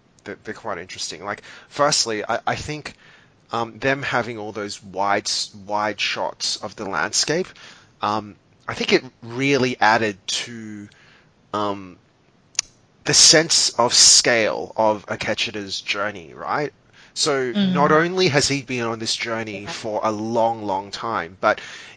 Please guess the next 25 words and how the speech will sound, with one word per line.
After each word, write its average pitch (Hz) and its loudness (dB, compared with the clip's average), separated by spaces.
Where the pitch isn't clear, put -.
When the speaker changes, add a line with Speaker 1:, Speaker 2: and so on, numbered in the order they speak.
Speaker 1:
like, 127 4
you 190 -8
know, 160 6
you 139 -4
see 220 6
him 165 4
teleport 139 4
from 120 -8
town 123 0
to - -8
town, 175 -4
but 147 4
when 170 0
you 208 -6
see 143 4
the 123 0
scale 127 6
of 107 -4
those 117 -4
vistas, 147 -4
you 170 -10
kind 190 0
of 160 2
get 156 10
a 143 10